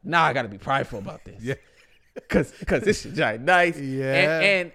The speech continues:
Speaker 1: also people don't think it's trashier.
Speaker 2: Yep. Yep.
Speaker 1: So it's
Speaker 2: Yep.
Speaker 1: like,
Speaker 2: Yeah.
Speaker 1: "Oh, wow, I got
Speaker 2: Yeah,
Speaker 1: something
Speaker 2: yeah,
Speaker 1: on my
Speaker 2: yeah.
Speaker 1: back pocket."
Speaker 2: Yeah.
Speaker 1: But now I know what you mean by that. But yeah, but that identi-, like, walking in the party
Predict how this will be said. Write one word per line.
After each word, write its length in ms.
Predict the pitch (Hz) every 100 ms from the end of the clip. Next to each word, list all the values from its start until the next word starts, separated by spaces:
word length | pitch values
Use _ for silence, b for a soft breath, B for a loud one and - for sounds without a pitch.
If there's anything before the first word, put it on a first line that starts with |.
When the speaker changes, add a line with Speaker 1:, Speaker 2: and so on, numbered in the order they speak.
| 151
Speaker 1:
also 380 | 175 175 180
people 240 | 165 170 143
don't 240 | 139 143
think 220 | - 131 107
it's 100 | -
trashier. 560 | 208 220 196 117 90 - _
Speaker 2:
Yep. 300 | 107 113 - _ _
Yep. 160 | 101 117
Speaker 1:
So 180 | - 220
it's 80 |
Speaker 2:
Yep. 60 | 208
Speaker 1:
like, 140 | 110 101
Speaker 2:
Yeah. 80 | 98
Speaker 1:
"Oh, 240 | 185 269 101
wow, 360 | - - 104 123
I 40 |
got 160 | 123 113
Speaker 2:
Yeah, 80 | 117
Speaker 1:
something 180 | 113 110
Speaker 2:
yeah, 60 |
Speaker 1:
on 60 | 107
my 80 | 101
Speaker 2:
yeah. 60 |
Speaker 1:
back 200 | 95 135
pocket." 380 | - 123 101 92 b b
Speaker 2:
Yeah. 140 | 113
Speaker 1:
But 120 | 131 127
now 280 | 147 156
I 80 | 151
know 80 | 147
what 140 | 147 147
you 60 |
mean 120 | 139 123
by 120 | 117
that. 180 | 127 107
But 140 | 120
yeah, 240 | 127 143 - b b b
but 240 | 123 120 -
that 240 | 147 160
identi-, 400 | 135 139 143 160
like, 180 | 123 113
walking 300 | 120 147 165
in 60 | 143
the 80 | 131
party 380 | - 147 143